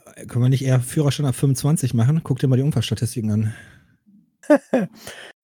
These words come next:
Speaker 2: Ähm, und was ist mit Drogen? Ähm,
Speaker 1: Äh.
Speaker 2: so, und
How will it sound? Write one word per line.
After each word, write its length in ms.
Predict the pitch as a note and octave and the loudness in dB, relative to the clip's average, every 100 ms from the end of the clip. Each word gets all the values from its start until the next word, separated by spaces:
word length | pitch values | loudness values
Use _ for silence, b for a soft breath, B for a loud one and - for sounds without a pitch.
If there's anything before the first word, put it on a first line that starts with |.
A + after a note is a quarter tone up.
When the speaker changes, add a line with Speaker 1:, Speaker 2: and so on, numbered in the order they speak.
| _ | _
Speaker 2:
Ähm, 420 | B2 G#2+ G#2 G2+ - _ _ _ _ _ _ _ _ _ _ - | 4 6 4 -2 -12 _ _ _ _ _ _ _ _ _ _ -4
und 120 | C3 | 2
was 160 | B2+ C3+ | 4 4
ist 120 | A#2+ | 0
mit 160 | A2 | 0
Drogen? 440 | A2 C#3 B2+ B2 B2 _ _ _ _ _ _ _ _ _ _ _ _ _ _ _ _ _ _ _ _ _ _ | 4 4 4 0 -8 _ _ _ _ _ _ _ _ _ _ _ _ _ _ _ _ _ _ _ _ _ _
Ähm, 380 | A2+ G#2+ G2+ F#2+ _ | 2 2 2 -6 _
Speaker 1:
Äh. 320 | C3 - - - b b b b b _ _ _ _ _ _ _ _ | -16 -16 -18 -20 b b b b b _ _ _ _ _ _ _ _
Speaker 2:
so, 260 | - A#2 - b b _ - | -2 0 0 b b _ -4
und 180 | A#2+ | -4